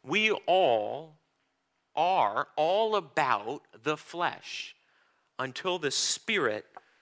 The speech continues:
starts to work in our lives. And as we know with Esau, he was not the child of the promise.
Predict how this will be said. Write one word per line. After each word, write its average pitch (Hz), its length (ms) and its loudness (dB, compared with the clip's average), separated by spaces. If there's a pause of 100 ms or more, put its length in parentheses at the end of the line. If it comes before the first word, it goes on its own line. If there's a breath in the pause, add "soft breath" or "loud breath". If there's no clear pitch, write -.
starts - 500 -2
to 160 140 -8
work 117 460 -10 (240)
in 110 100 -10
our 113 140 -2
lives. 117 720 -8 (1200 soft breath)
And 123 140 4
as 127 160 2
we 135 140 -4
know 147 240 2
with 165 260 -2
Esau, 131 640 -4 (640 soft breath)
he 165 220 -8
was 147 260 -4
not 107 320 0
the 127 80 -12
child 98 680 -2
of 104 100 -14
the - 80 -8
promise. - 800 -2